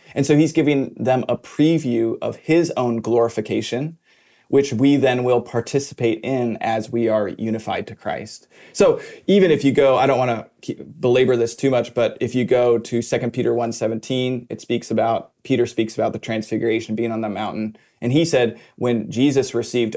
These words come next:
honor and glory from God the Father." So there's our word there. He received glory. That's, that's a picture of the glorification.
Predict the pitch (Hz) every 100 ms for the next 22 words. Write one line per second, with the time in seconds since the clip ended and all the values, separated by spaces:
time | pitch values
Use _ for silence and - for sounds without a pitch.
0 | - 127 127 127 120 - 110 110 107 107
1 | 123 135 107 104 104 110 _ _ _ _
2 | - 135 127 120 117 110 104 107 98 87
3 | - - 135 156 156 127 113 120 143 113
4 | 110 107 - 113 131 131 113 131 120 107
5 | - 110 120 110 107 117 - - 117 -
6 | - 131 - 113 110 117 113 113 - 120
7 | - 107